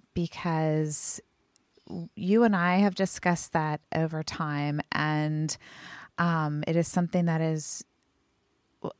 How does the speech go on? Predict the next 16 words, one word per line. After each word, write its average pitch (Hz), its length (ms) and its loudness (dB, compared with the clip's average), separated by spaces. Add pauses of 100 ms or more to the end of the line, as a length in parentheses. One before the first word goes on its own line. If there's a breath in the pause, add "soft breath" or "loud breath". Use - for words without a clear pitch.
(680)
all 196 280 10
of 165 120 2
us, - 260 0
every 185 300 4
human 165 320 2
being 147 320 0
can - 180 -2
relate 135 360 -2
to. - 320 -4 (440 loud breath)
Um, 147 580 -2
and, 151 580 -2
and 147 100 -2
I 143 80 -2
think, 143 300 -8
you 151 60 -6
know, 139 180 -6